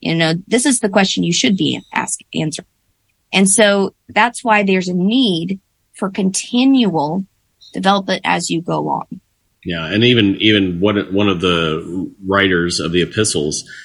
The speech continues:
Speaker 2: sat there and said, "I would love to be, you're, you're at the point I should be giving you meat, but I'm still having to deal with the milk of these basic things, you know, because obviously they haven't gotten those things yet either."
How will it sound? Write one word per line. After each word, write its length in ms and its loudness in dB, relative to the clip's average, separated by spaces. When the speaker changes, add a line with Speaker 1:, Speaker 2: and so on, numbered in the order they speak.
Speaker 2:
sat 300 -2
there 100 2
and 160 -2
said, 300 0
"I 160 -4
would 160 2
love 260 2
to 60 0
be, 340 0
you're, 240 2
you're 140 2
at 160 -2
the 60 -6
point 300 -2
I 40 0
should 240 -2
be 80 0
giving 240 -2
you 80 -2
meat, 320 0
but 80 -6
I'm 100 -2
still 240 -2
having 320 -2
to 80 -2
deal 460 -2
with 300 0
the 160 -4
milk 580 -2
of 540 -4
these 420 -4
basic 640 -2
things, 640 -6
you 100 -8
know, 80 -6
because 380 -6
obviously 420 0
they 140 -2
haven't 320 -6
gotten 320 -6
those 280 -2
things 300 -6
yet 220 -8
either." 360 -4